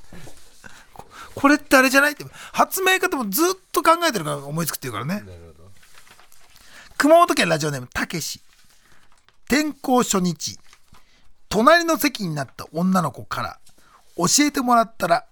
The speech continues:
Speaker 1: 嬉しいアドバイスの比率。五十。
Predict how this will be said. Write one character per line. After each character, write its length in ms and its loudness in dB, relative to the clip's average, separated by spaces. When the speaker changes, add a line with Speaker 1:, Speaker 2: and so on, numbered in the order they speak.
Speaker 1:
嬉 520 -2
し 20 -12
い 60 -20
ア 140 4
ド 80 -4
バ 100 -2
イ 80 -6
ス 220 -6
の 220 0
比 220 -12
率。 380 -14
五 180 0
十。 220 0